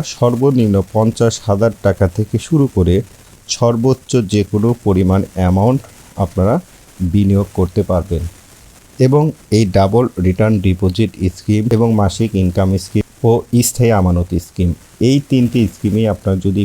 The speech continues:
বিনিয়োগ করেন, আপনার জমাকৃত টাকার নব্বই পার্সেন্ট পর্যন্ত আপনার লোন সুবিধা আপনি নিতে পারবেন। অর্থাৎ একশো টাকা আপনি যদি জমা করেন, সেখান থেকে নব্বই টাকা, ওই একশো টাকার এগেনস্টে আপনি নব্বই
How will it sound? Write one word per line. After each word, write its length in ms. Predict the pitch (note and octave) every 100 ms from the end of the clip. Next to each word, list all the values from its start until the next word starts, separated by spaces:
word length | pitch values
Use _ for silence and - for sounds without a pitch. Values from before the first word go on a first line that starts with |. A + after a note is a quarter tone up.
| F2
বিনিয়োগ 320 | F2 F#2+ F2+ -
করেন, 240 | F#2 A2 D3 - - - - - G2+
আপনার 280 | G2+ A2+ C3 F#2
জমাকৃত 560 | G2+ G2 G2+ F#2+ G2 G#2+ G2
টাকার 320 | F#2+ - G2 B2+ - - - _ G2+ G#2
নব্বই 440 | A#2+ A2 B2+ C#3 C3
পার্সেন্ট 400 | A2+ G#2+ - C3 B2+
পর্যন্ত 420 | G#2+ F2+ F#2+ F2+ G2 D3+ - - _ - _ -
আপনার 240 | F#2+ G#2+ A#2+ G2
লোন 140 | G2+ G2
সুবিধা 280 | G2 F#2+ F#2+ F#2
আপনি 140 | G#2+ A#2
নিতে 180 | A2+ G2 F2
পারবেন। 300 | E2 E2 D#2 - _ _ _
অর্থাৎ 260 | G#2 G2 A#2+ A#2+
একশো 200 | A2 C3 B2+
টাকা 180 | C3 D3 C#3+
আপনি 140 | - B2+
যদি 140 | B2 A#2+ A2
জমা 240 | G#2 G2+ G#2
করেন, 200 | A2+ C3+ -
সেখান 220 | G#2+ G#2+ G#2
থেকে 140 | A#2 A2+
নব্বই 340 | A2+ G#2 B2+ B2+ A#2
টাকা, 200 | G2 E2+ - _ - -
ওই 80 | G2+ G2+
একশো 200 | - A2+ A#2
টাকার 220 | A#2 A#2+ -
এগেনস্টে 460 | F#2+ G2+ A2+ - G#2+ G2+
আপনি 180 | A#2 D#3 - - - _ -
নব্বই 500 | G#2 A#2 A2 C3